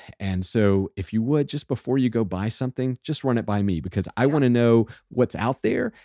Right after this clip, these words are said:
Speaker 1: And number two, I wanna know how to help you best." And, you know, Becky, that sort of unlocked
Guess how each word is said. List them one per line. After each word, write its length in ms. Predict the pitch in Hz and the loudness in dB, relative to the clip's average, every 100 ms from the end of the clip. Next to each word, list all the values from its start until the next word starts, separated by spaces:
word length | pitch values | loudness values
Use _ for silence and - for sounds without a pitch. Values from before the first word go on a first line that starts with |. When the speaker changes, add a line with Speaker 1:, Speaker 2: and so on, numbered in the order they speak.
| - | -4
Speaker 1:
And 140 | 120 | 0
number 160 | 123 113 | 2 0
two, 240 | - 131 | 0 2
I 40 | 107 | 4
wanna 160 | 110 | 4
know 100 | 98 | 2
how 120 | 85 90 | 2 0
to 60 | |
help 240 | 78 98 85 | -2 -2 -4
you 80 | |
best." 360 | 78 65 - - | -6 -6 -8 -6
And, 120 | 110 120 | 0 2
you 80 | |
know, 80 | 135 | 2
Becky, 280 | 156 151 139 | 0 0 0
that 420 | 113 131 170 - _ - - | 2 2 0 -2 _ -20 -20
sort 320 | - 135 123 | -2 2 4
of 120 | 101 - 123 | 4 0 0
unlocked 920 | 135 135 113 107 107 117 - - | 4 4 4 2 2 0 -4 -12